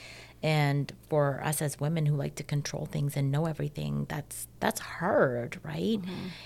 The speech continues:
Speaker 1: And yet, um, it just calls us to a deeper level of trust and walking with the Lord, and,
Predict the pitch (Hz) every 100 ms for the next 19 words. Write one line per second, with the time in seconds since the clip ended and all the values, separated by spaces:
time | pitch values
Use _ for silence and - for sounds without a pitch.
0 | - - 180 175 165 151 151 147 - -
1 | - - 151 143 107 82 64 - - -
2 | 175 180 165 151 - - - 156 165 160
3 | 151 - 151 147 151 151 151 151 151 -
4 | 147 143 139 139 135 - - - - 101
5 | 139 - - - 143 139 135 135 147 143
6 | 139 - 139 135 135 135 135 - 135 139